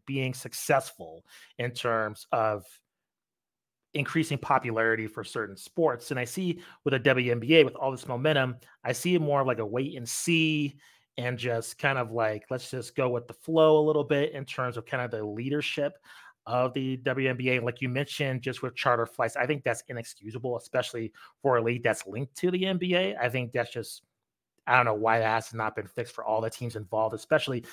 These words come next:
since there are just currently twelve teams currently. Do you think with Cathy Engelberg, I, I view her as kind of passive. Um,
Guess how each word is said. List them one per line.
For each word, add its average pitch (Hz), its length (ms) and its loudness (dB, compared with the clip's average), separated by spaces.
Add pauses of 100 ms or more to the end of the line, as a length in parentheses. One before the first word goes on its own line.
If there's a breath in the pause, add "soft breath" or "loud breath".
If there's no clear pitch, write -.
(120)
since 123 280 -4
there 120 200 0
are 117 300 6
just 110 240 -8
currently 110 400 0
twelve 104 320 -2
teams 147 400 -4
currently. 120 580 4 (500 loud breath)
Do 147 100 0
you 202 120 2
think 226 460 -4
with - 280 -4
Cathy 160 380 4
Engelberg, 156 520 4 (1500)
I, 156 200 8
I 190 200 10
view 226 160 2
her 214 100 6
as 160 160 2
kind 160 200 2
of - 180 -2
passive. 175 680 2 (460 soft breath)
Um, 135 440 4